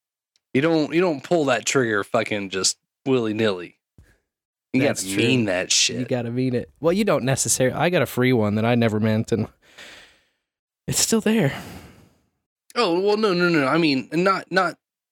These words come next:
Speaker 1: No, I'm, I'm all for getting the tattoos, but, like, if
Speaker 2: Oh,
Speaker 1: you're gonna,
Speaker 2: okay. <laughs>
Speaker 1: if you're gonna do a tattoo of a, of a social media post on your body
Speaker 2: Mm-hmm.
Speaker 1: of you fucking, uh,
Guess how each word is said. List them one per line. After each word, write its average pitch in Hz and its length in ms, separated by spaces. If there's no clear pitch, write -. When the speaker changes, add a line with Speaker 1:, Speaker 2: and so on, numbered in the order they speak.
Speaker 1:
No, 131 240
I'm, 131 220
I'm 165 200
all 117 180
for 131 260
getting 104 260
the 95 80
tattoos, 110 540
but, 101 100
like, 95 180
if 180 60
Speaker 2:
Oh, 175 40
Speaker 1:
you're 135 120
gonna, - 140
Speaker 2:
okay. 131 260
<laughs> - 0
Speaker 1:
if - 520
you're 165 140
gonna 127 140
do 117 180
a 104 60
tattoo 113 540
of 92 120
a, 80 240
of 110 140
a 87 280
social 131 320
media 113 360
post 98 340
on 98 60
your 92 100
body 95 460
Speaker 2:
Mm-hmm. 113 300
Speaker 1:
of 107 140
you 113 200
fucking, 98 580
uh, 98 320